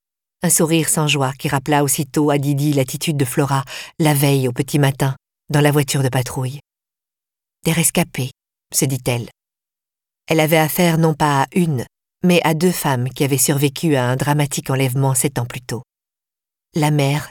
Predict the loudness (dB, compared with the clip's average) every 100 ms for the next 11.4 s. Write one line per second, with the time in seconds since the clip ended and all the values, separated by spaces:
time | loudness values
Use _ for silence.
0 | _ -2 0 -2 -6 -10 -18 _ _ _
1 | _ _ _ _ _ -2 2 4 4 4
2 | 0 2 2 2 -2 -4 -6 -8 -16 _
3 | _ _ _ _ _ _ _ _ _ _
4 | _ _ _ -4 -4 -2 -2 -2 -4 -4
5 | -8 _ _ _ _ _ _ -10 -2 0
6 | 0 0 -2 -2 0 0 -2 -4 -4 -2
7 | -2 -2 -4 -6 -4 -2 -2 0 -2 0
8 | 0 0 -2 -2 0 0 0 -2 -4 -4
9 | -8 _ _ _ _ _ _ _ 0 0
10 | 2 2 2 2 2 2 0 -2 -4 -4
11 | -6 -4 -8